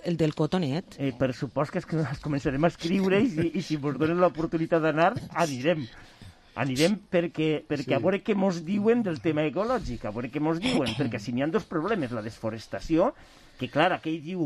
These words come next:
Speaker 2: "No, jo pararé, jo no desforestaré més". Falso, mentira. Tu vas a créixer agrícolament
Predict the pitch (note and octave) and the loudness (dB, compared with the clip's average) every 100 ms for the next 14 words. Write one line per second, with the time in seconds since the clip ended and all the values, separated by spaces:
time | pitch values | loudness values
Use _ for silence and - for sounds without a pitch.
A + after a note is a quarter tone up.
0 | B2 B2 G#3 F#3 F#3+ A#3 A3 F3 G3 F3 | -2 -2 0 0 0 2 4 4 2 2
1 | F3 G#3 G#3+ - F#3+ E3 - D3+ C#3 E3 | 0 -2 -6 -4 -4 -2 -2 -2 0 -2
2 | A#2+ - _ _ _ _ - A#2+ B2 - | -6 -10 _ _ _ _ -2 0 0 -2
3 | G#2 G2 G#2 A#2 C#3+ C#3 G#2+ - - - | -4 -4 -6 -2 2 4 2 0 -8 -2
4 | C#3+ - D#3+ D#3+ E3 C3+ A2+ A#2+ C3 C3 | 0 2 0 0 -2 -2 -4 -4 -4 -2
5 | C#3 C#3+ D#3 | 0 0 -2